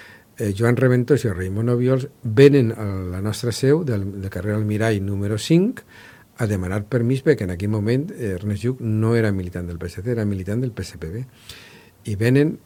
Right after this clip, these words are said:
expressament a una reunió de l'executiva del P S P B a demanar-nos permís per a que encapçalara les llistes de, del P S C per Girona, no? A partir d'ahí, ell manté, ell manté esta,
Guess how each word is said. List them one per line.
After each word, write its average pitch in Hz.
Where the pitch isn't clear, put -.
expressament 135
a 98
una 110
reunió 113
de 113
l'executiva 95
del 85
P 107
S 110
P 120
B 131
a 107
demanar-nos 101
permís 131
per 113
a 120
que 101
encapçalara 92
les 90
llistes 92
de, 80
del 85
P 90
S 87
C 87
per 85
Girona, 78
no? 90
A 123
partir 127
d'ahí, 165
ell 151
manté, 139
ell 120
manté 113
esta, 95